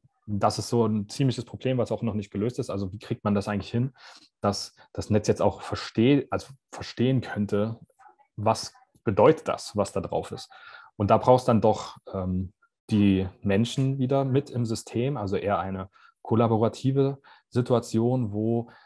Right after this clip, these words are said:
ich jetzt versuche, Wege zu finden, ähm, dieses maschinelle Lernen, was uns ja hilft, riesige Datenmengen erstmal zu strukturieren.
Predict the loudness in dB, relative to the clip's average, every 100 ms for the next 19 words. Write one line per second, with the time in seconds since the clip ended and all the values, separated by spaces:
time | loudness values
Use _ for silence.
0 | _ -10 -6 -2 -2 -2 -4 -2 -2 -2
1 | 0 2 0 -4 -14 -4 -2 0 0 -2
2 | -2 -8 -8 -2 0 0 -2 -6 _ -4
3 | -4 -4 -4 -4 0 0 2 2 0 2
4 | 2 0 -4 -4 0 2 0 -2 -4 -2
5 | -4 -4 -2 -2 -2 -6 -6 -6 -6 -10
6 | -10 -10 -2 2 2 2 -2